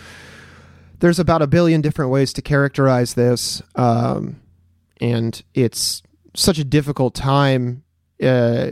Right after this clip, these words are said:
in terms of, of ideology and, you know, the media, the coordinated media attacks on the Palestinians and everything that you're seeing, uh, in the news and the way that it's being spun. But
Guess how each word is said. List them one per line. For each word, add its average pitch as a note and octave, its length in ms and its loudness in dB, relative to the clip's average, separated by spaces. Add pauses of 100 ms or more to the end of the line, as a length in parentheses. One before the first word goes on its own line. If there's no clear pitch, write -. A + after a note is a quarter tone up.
(140)
in C#3 200 0
terms C3 440 0
of, A2+ 360 -6 (300)
of - 540 -4
ideology C3 920 2
and, A#2+ 360 0 (340)
you D3 120 0
know, B2+ 280 0 (460)
the C3+ 160 2
media, C#3+ 380 4
the C3 120 -2
coordinated C3+ 560 0
media B2+ 600 2
attacks B2 500 -4
on A#2+ 80 -2
the B2 80 -4
Palestinians B2+ 920 -2
and B2+ 140 0
everything C#3 360 2
that C3+ 80 -2
you're B2+ 140 0
seeing, B2 560 2 (680)
uh, A#2+ 500 -2 (320)
in C#3+ 100 2
the C3 80 4
news C#3+ 640 4
and B2 120 -4
the B2+ 60 2
way B2+ 140 4
that B2 120 0
it's B2 140 -2
being B2+ 240 0
spun. C3+ 420 -2
But B2+ 260 0